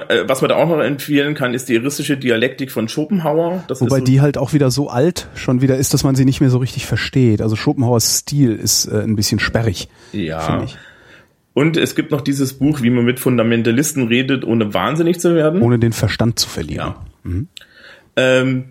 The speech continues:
Speaker 1: werden wir alles mal verlinken.
Speaker 2: Genau.
Speaker 1: Und das Zweite ist,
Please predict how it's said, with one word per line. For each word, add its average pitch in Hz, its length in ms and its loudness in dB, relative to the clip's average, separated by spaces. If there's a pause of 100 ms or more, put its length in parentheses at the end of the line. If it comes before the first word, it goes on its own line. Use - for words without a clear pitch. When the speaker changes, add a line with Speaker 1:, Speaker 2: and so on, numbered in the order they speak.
(200)
Speaker 1:
werden 110 200 2
wir 98 80 2
alles 87 180 -4
mal - 120 -4
verlinken. 76 480 -10 (180)
Speaker 2:
Genau. 123 260 0
Speaker 1:
Und 139 400 -2 (800)
das 127 220 -2
Zweite 156 400 -2
ist, - 380 0